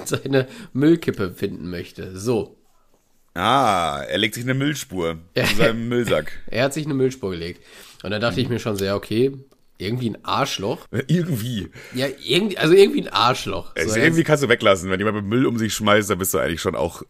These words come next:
Speaker 2: einfach nur ein Arschloch.
Speaker 1: Ja, ja. Und dann,
Speaker 2: <laughs>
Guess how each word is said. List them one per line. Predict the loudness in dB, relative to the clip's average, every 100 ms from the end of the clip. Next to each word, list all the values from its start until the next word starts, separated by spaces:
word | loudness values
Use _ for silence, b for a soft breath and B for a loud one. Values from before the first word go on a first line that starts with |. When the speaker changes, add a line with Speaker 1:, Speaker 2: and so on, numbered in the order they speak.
| 0
Speaker 2:
einfach | 0 0
nur | -6 -8
ein |
Arschloch. | -8 -10 -12 -14 -8
Speaker 1:
Ja, | -4
ja. | 0 0 0 0
Und | 2
dann, | 4
Speaker 2:
<laughs> | 2 0 0 -2 -2